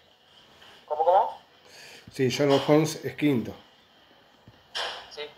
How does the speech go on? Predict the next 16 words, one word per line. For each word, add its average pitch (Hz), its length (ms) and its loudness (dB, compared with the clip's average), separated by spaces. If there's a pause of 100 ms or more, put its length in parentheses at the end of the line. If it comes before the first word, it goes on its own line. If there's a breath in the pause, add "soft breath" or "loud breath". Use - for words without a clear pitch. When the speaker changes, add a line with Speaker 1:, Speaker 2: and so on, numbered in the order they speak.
(300)
Speaker 1:
me 135 100 -4
había 160 120 6
perdido 160 380 2
con 151 100 0
eso, 147 200 -4
me - 360 -8
había 143 160 0
trabado 143 340 8
y 147 40 -4
se 135 260 -4
no 135 80 0
escuchaba 135 340 -2
bien. - 120 -10 (2250 loud breath)
Speaker 2:
Em, 110 1300 0 (100)
a 101 80 -12 (140)
ver. 87 300 -16